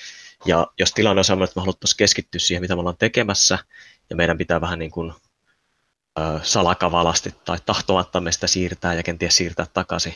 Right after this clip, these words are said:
niin käytännössä mitä tapahtuu on se, että me joudutaan tietoisesti kontrolloimaan sitä tarkkaavaisuutta.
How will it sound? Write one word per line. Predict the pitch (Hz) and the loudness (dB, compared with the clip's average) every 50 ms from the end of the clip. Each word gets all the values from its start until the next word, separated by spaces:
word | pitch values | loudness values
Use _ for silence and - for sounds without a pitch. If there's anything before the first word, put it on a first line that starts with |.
| - - - | -14 -16 -12
niin | 82 80 80 | -12 -10 -6
käytännössä | - 85 85 - 85 87 - | -4 -4 -4 -4 -6 -8 -8
mitä | 82 82 | -8 -6
tapahtuu | 82 - 85 - 85 82 - - 85 | -2 -2 0 0 -2 -4 -4 -8 -8
on | 85 | -6
se, | - 78 | -6 -8
että | 78 - - | -8 -12 -10
me | - 85 | -10 -8
joudutaan | 80 82 82 82 - 80 82 | -8 -8 -8 -8 -10 -10 -10
tietoisesti | 82 - 85 80 - 82 85 - - - - - | -6 -4 -4 -2 -2 -4 -4 -4 -6 -10 -10 -8
kontrolloimaan | - 90 85 - 82 76 76 76 78 78 | -6 -6 -6 -4 -6 -6 -6 -8 -10 -12
sitä | - - - | -14 -14 -10
tarkkaavaisuutta. | - 73 - - - - - - - - - - - _ - - | -10 -10 -10 -10 -12 -10 -8 -8 -8 -8 -10 -14 -14 _ -10 -10